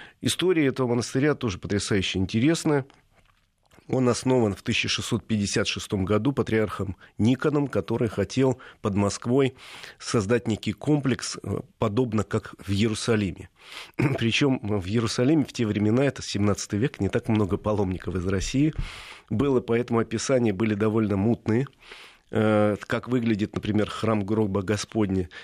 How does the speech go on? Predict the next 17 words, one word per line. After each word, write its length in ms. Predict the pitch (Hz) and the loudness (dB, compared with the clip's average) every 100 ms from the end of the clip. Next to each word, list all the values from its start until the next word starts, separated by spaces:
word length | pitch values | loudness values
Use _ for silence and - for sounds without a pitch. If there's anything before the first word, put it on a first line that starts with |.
| - | -4
да 140 | 98 | 0
и 20 | 110 | 2
вообще 440 | 113 - 131 - | 2 2 0 0
схема 440 | - - 113 104 104 | -4 -2 0 2 2
Иерусалима 560 | 101 - 120 110 95 | 0 0 0 0 -2
представляли 800 | - 92 - 113 110 107 95 95 - - - _ | -6 -10 -2 0 2 2 0 -4 -8 -20 -20 _
плохо. 480 | - 143 120 - 98 - - - - _ _ - | 0 4 2 0 -8 -8 -20 -20 -20 _ _ -6
И, 380 | - 127 131 127 | 2 4 6 4
э, 640 | - 123 117 117 117 113 113 - | 2 4 4 4 4 2 0 -4
для 320 | 107 113 143 | -4 0 2
того, 260 | 139 135 123 | 0 0 -2
чтобы, 380 | - 110 113 - | -2 0 0 0
м, 680 | 110 - - 90 95 87 - | -8 -12 -12 -6 -4 -4 -2
построить 640 | 120 - 135 131 104 - - | -2 0 2 4 2 -2 -12
некий 720 | - - 120 127 113 104 85 | -12 0 2 2 0 -2 -4
храм 340 | - 147 202 214 | -4 0 0 -2
тут, 280 | 196 175 | -6 -8